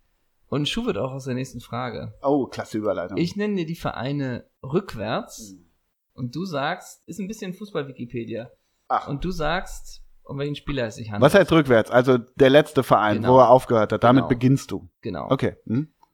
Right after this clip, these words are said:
Speaker 1: Zweitausendzehn bis zweitausendelf F C Pasching. Zweitausendacht bis zweitausendneun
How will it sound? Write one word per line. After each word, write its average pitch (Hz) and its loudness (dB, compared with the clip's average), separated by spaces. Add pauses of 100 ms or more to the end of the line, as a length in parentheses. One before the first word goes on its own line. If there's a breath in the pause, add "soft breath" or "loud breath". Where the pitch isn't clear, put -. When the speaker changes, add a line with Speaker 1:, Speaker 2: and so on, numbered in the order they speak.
(120)
Speaker 1:
Zweitausendzehn 165 -6
bis 180 -6
zweitausendelf 151 -6
F - -10
C - -10
Pasching. - -4 (460)
Zweitausendacht 135 -6
bis 165 -10
zweitausendneun 143 -6